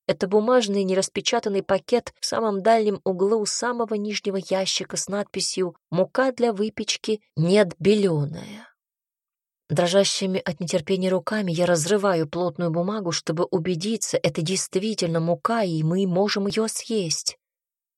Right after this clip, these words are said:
«Испечём лепёшек? Я видела камин в самой первой комнате, но не помню, была ли там полочка для выпечки», —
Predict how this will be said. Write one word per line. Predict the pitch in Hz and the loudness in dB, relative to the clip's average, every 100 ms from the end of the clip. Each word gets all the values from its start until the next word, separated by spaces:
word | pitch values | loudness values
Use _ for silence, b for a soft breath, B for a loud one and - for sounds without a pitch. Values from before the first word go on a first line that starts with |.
| - | -6
«Испечём | 156 - 196 262 277 254 _ | -4 -2 2 2 2 -2 _
лепёшек? | 180 180 208 180 - 156 - - - | -6 -4 -2 -2 -4 -6 -12 -18 0
Я | 160 | 2
видела | 165 185 208 202 | 4 4 4 2
камин | - 208 208 254 208 - | 4 2 4 0 -2 -6
в | - | -6
самой | 175 170 160 | 0 2 2
первой | 180 170 185 | 2 2 0
комнате, | - 180 151 147 - 185 _ _ - | -2 0 0 -2 -6 -12 _ _ -4
но | 190 196 | 2 4
не | 208 | 4
помню, | - 226 240 202 180 | 4 6 6 4 0
была | 165 151 208 226 | 0 0 0 0
ли | 220 | 0
там | 208 202 190 156 | -2 0 -2 0
полочка | 233 208 196 - 185 | 0 2 0 -2 -2
для | 214 | -2
выпечки», — | 240 240 - - 170 | -2 -4 -6 -6 -8